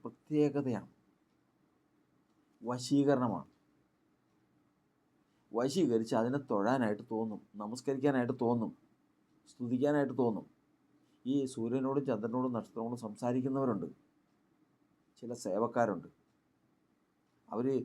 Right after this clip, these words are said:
വ്യക്തിപരമായിട്ട് അവർ പഠി-, പഠിപ്പിച്ചു വിടുന്നത് ഞാൻ കേട്ടിട്ടുണ്ട്. പഠിപ്പിച്ചു വിടുന്ന വാക്കുകൾ, സൂര്യനോട് സംസാരിക്കേണ്ട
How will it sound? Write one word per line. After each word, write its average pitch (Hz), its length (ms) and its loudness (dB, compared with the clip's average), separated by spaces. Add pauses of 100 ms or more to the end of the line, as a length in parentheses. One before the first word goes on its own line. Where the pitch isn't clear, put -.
(220)
വ്യക്തിപരമായിട്ട് 127 880 -2 (200)
അവർ 110 120 -2 (100)
പഠി-, 104 340 -4
പഠിപ്പിച്ചു 113 420 -2
വിടുന്നത് 123 460 0
ഞാൻ 117 140 0
കേട്ടിട്ടുണ്ട്. 107 420 -2 (680)
പഠിപ്പിച്ചു 117 340 -8
വിടുന്ന 120 280 -4
വാക്കുകൾ, 101 400 2 (1120)
സൂര്യനോട് 113 460 0
സംസാരിക്കേണ്ട 113 520 0